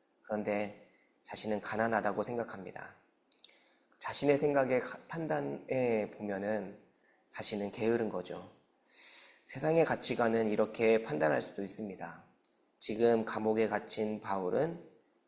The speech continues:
실패자라고 이야기할 수 있습니다. 아, 그러나 하나님이 보실 때는 아직 그것이 끝이 아니다. 바울이 바라보는 것은 과정이 아니라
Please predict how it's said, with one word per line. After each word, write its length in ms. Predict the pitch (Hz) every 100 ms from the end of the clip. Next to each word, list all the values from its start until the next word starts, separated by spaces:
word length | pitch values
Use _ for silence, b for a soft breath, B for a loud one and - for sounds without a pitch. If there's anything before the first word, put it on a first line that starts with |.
| _
실패자라고 1800 | - 165 151 127 107 95 90 85 - _ _ _ _ - 101 95 139 165
이야기할 520 | 113 110 104 110 110
수 120 | 110
있습니다. 480 | 104 101 95 - 82 - _ _ _ b b b b b b b _
아, 220 | 104 98
그러나 300 | 120 131 139
하나님이 400 | 151 180 180 170
보실 320 | 120 110 120
때는 640 | 113 104 104 113 110 98 98 - _ _ -
아직 280 | 104 113 113
그것이 400 | 113 110 117 -
끝이 300 | 175 - 156
아니다. 540 | 98 95 92 98 - - _ _ _ _ _ _ _ b b b b b b b
바울이 380 | - 127 135 147
바라보는 520 | 107 113 117 117 127
것은 460 | 113 101 110 110 110
과정이 540 | - 101 113 113 123
아니라 580 | 92 87 85 90 127 143